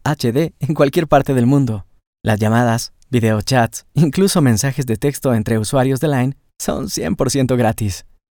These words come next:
Y las llamadas a teléfonos fijos o a otros teléfonos móviles cuestan solo centavos. Line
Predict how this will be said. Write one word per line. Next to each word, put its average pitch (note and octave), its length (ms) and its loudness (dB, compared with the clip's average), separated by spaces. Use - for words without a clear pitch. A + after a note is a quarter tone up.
Y A#2 60 0
las G#2+ 160 0
llamadas A#2+ 380 2
a G#2+ 80 0
teléfonos B2 480 -2
fijos B2 320 -2
o G#2 100 -2
a G#2 80 0
otros A#2 280 -2
teléfonos G#2+ 440 -4
móviles C3+ 460 0
cuestan E3 420 0
solo E3+ 280 0
centavos. C#3+ 600 -2
Line F3+ 400 2